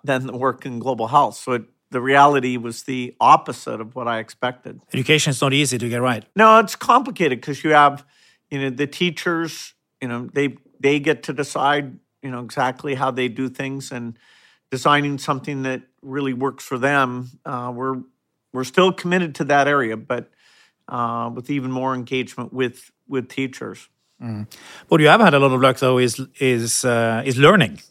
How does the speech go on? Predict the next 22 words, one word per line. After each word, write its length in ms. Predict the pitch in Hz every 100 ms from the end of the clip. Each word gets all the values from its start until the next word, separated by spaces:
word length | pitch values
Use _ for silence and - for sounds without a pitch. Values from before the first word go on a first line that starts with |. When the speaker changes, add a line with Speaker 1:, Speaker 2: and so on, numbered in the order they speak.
| _ -
Speaker 2:
I 100 | 120
mean, 320 | 123 123 127
uh, 220 | 123 113 - - - - - _ _ _ _ -
you 180 | 127
are, 420 | 135 135 120 120 - -
uh, 140 | 127
learning 320 | 127 143 147 135
new 160 | 139
things 280 | 131 139 131
all 100 | 135
the 60 | 127
time. 240 | 151 156
What's 180 | 175 -
the 80 | 196
key 200 | - 196
to 100 | 160
stay 260 | - 135
curious 480 | 127 - 131 92 95
the 100 | -
way 120 | 117
you 160 | 107 104
are? 280 | 110 -